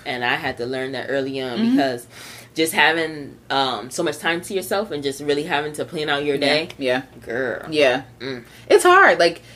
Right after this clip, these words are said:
Speaker 2: it's hard going in and not having someone tell you, "Oh, this is what I need to do, da, da, da. Like, this is my plan for the day."
Speaker 1: Yes.
Speaker 2: Because at the end of the day, if you don't get the stuff done, you don't get paid.
Speaker 1: You don't get paid.
Speaker 2: Like,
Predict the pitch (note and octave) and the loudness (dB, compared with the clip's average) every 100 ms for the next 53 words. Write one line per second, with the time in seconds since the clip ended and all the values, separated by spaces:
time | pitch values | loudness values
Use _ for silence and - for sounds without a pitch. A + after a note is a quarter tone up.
0 | - - A#3 A#3+ A3+ A3+ G3 F#3 G3+ G3+ | -8 -2 0 6 8 8 4 0 2 0
1 | D#3 F3 F#3 E3 E3+ F#3 F3 E3 E3 E3 | -2 -2 -4 2 2 4 0 0 -6 -6
2 | D#3 D#3+ E3 D#3 D#3 D3 D3+ C#3 D3 E3 | -6 -2 0 0 -2 -4 -4 0 2 2
3 | F3 E3 D#3 E3+ D3 D3 D3 C#3+ C#3 C#3 | 2 0 0 -6 -6 -4 -4 -4 -2 0
4 | C3+ C3 A#2+ D3 E3 F3 D#3 F3+ D3 C#3+ | 0 0 -2 -2 -4 -4 -4 -4 -6 -4
5 | C#3 E2+ C#3+ B2 A#2+ C#2+ - F3 A#3+ A3 | -6 -6 -4 -2 -2 -4 -4 0 0 0
6 | G3 A3+ F#3+ G#3 A3+ A3 F3+ G3 G3+ F3+ | -2 0 0 0 0 0 0 0 -2 -2
7 | E3 G3 G#3+ D3 - - D#3 C#3+ G#2 A#3+ | -2 -2 -2 -4 -8 -8 -4 -2 -2 -6
8 | A3 D#3+ - - A#2+ - F#3 E3+ D#3+ D3+ | -6 -10 -14 -16 -16 -4 4 8 8 6
9 | D3 - | 2 -8